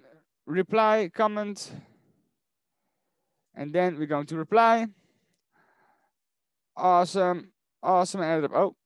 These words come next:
I got my caps lock on. Awesome airdrop. Wait, maybe I'm still sharing the thing. Let's go to the, this is the Twitter, of course. Awesome airdrop.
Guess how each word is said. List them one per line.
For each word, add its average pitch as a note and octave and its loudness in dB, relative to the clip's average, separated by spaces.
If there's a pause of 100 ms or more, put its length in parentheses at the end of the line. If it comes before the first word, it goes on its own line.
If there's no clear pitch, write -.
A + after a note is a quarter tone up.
I C3+ 0
got C3 0
my D3 -6
caps F#3 -2
lock F3+ -4
on. F3+ -4 (680)
Awesome D3+ 2
airdrop. D3 0 (1900)
Wait, A#2+ -6 (120)
maybe D3 -4
I'm C3 -2
still D3+ -4
sharing C#3+ -4
the B2+ -2 (320)
thing. F#3 -6 (880)
Let's C3 -8
go B2+ -4
to B2+ -14
the, A2+ -12 (420)
this F#3+ -2
is F3+ -10
the F3+ 4
Twitter, A#3 2
of A3+ 0
course. A3+ -2 (480)
Awesome F#3 0
airdrop. D#3 -2